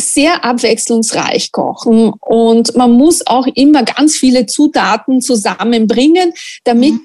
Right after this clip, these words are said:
Speaker 1: dieser Heißhunger nach, äh, Eiweiß gestillt wird. Und ich muss ehrlich sagen, ich habe nicht die Zeit, ich bin berufstätig, äh, habe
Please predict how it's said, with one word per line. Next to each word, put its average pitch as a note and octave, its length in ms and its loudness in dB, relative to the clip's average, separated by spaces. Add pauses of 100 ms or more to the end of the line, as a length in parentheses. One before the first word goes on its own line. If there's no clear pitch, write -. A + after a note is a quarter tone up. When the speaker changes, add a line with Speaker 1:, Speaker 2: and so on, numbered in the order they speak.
Speaker 1:
dieser A#3+ 420 0
Heißhunger C#4 880 -2
nach, G3 540 -2
äh, G3 420 0
Eiweiß G#3+ 640 0
gestillt A3 600 0
wird. F3 320 -4 (500)
Und B3+ 180 4
ich C4+ 140 2
muss C4+ 180 4
ehrlich B3+ 380 2
sagen, A#3+ 180 2
ich A#3+ 160 -2
habe A#3+ 160 -2
nicht A#3+ 220 -2
die A#3 80 0
Zeit, G3+ 340 -2
ich A3 80 -2
bin A3+ 160 2
berufstätig, A3+ 1040 0
äh, G#3+ 220 0
habe G3+ 240 -2